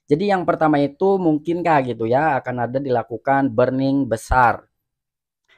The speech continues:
Atau dengan yang kedua nih kemungkinannya dia akan listing di salah satu exchange ya, entah itu exchange-nya exchange apa, intinya ada listing ya. Itu menurut, eh, opini gua sih, pendapat gua. Jadi token Baby, eh, Baby Doge ini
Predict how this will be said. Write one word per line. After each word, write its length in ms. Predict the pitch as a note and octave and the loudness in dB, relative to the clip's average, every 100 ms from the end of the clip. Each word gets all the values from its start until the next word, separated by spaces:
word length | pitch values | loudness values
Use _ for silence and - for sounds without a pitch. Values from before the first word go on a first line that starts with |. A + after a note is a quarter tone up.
| _ | _
Atau 320 | B2 D3 F3+ | -4 4 6
dengan 320 | D#3 C#3+ D#3+ | 6 4 4
yang 240 | D#3+ C#3+ E3 | 4 2 0
kedua 400 | C3+ B2+ D3+ D#3 | 0 4 6 6
nih 100 | C3+ | 2
kemungkinannya 600 | B2 B2 A#2+ A#2+ C3 D3+ | -2 -2 -2 0 0 2
dia 240 | C#3 C#3+ | 2 2
akan 240 | C#3 C3+ C3+ | 0 -4 -4
listing 560 | B2+ - - D3+ D#3+ | -8 -12 -2 0 0
di 160 | B2+ C3 | 0 -2
salah 300 | C3+ A#2 A2 | -2 -2 -2
satu 240 | A2 A2 A2+ | -4 -6 -2
exchange 720 | A#2 - - D#3 C#3+ A2+ A2 | -2 -4 -2 2 2 0 -2
ya, 160 | C3 | 0
entah 260 | B2 A2 C3 | 0 0 0
itu 160 | A#2 B2 | 0 0
exchange-nya 580 | A2+ - A#2 A2 A2 G2 | -2 -4 -6 -4 -4 -4
exchange 320 | A2 - A#2 A2 | -8 -8 -10 -4
apa, 320 | A2+ D3 D3 | 0 2 2
intinya 420 | B2 G#2+ C3+ D3+ | 0 -4 0 0
ada 220 | B2+ A2+ | 0 -2
listing 580 | G#2 A#2 - D3+ A#2 G2+ | -2 -8 -2 0 0 -2
ya. 140 | G#2+ - _ _ | -4 -6 _ _
Itu 240 | C3+ F3+ | 0 0
menurut, 480 | F3+ D#3+ D3+ F3+ F3+ | 2 2 6 6 6
eh, 160 | C#3 C3+ | 2 2
opini 340 | C3+ C#3+ C#3+ C#3 | 2 -2 0 0
gua 220 | C#3 D#3 | 4 4
sih, 180 | C#3 B2+ | 4 -4
pendapat 320 | C3 A#2 A2 A2 | -4 -4 -2 -2
gua. 240 | G#2+ B2 C3+ | 2 2 2
Jadi 260 | A#2+ A2 B2+ | 0 -8 -8
token 240 | - A#2 A2 | -6 -6 -4
Baby, 220 | A2 A2+ | -4 -6
eh, 300 | _ G#2+ G#2 | _ -2 -2
Baby 220 | G2+ G#2 | -4 -6
Doge 240 | G#2 G2+ A2 | -6 -6 -6
ini 240 | B2 D#3 | -4 -4